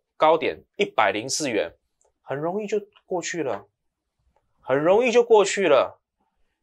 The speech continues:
油价呢，做一个适度的一个回撤，慢慢慢慢再继续往上推。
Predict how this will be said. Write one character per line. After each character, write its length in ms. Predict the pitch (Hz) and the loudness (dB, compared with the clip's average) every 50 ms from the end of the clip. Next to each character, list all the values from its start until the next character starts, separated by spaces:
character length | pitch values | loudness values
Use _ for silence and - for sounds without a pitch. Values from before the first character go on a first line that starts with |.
| _ | _
油 240 | - 143 180 208 233 | 0 4 4 4 6
价 220 | - 285 277 233 | 6 4 4 4
呢， 200 | 220 208 196 185 | 4 4 4 2
做 220 | 185 190 - 226 208 | 2 2 4 4 4
一 20 | |
个 80 | 185 180 | 4 4
适 220 | - - 220 214 | 2 0 0 0
度 160 | 208 202 185 | 0 2 2
的 120 | 165 165 165 | 4 4 4
一 40 | 160 | 4
个 120 | 160 156 | 2 2
回 240 | 156 151 131 135 147 | 2 2 2 2 2
撤， 420 | 143 - 180 156 127 113 - - _ _ _ _ | 2 2 4 4 4 2 0 -6 _ _ _ _
慢 260 | - 185 214 226 190 | -4 0 0 2 2
慢 220 | 185 202 202 185 175 | 2 0 0 0 0
慢 180 | 185 185 170 | 0 -2 -2
慢 340 | 175 175 170 143 117 - - _ _ _ _ _ | 0 0 0 0 0 -2 -8 _ _ _ _ _
再 200 | - - 151 139 | -2 0 0 0
继 220 | 131 - - 143 127 | 0 -2 -6 -6 -6
续 160 | 117 - 135 | -4 -4 -4
往 240 | 117 98 90 80 85 | -4 -4 -6 -6 -6
上 260 | - - 107 98 92 | -6 -6 -6 -6 -8
推。 300 | - - 98 92 95 _ | -10 -14 -14 -14 -14 _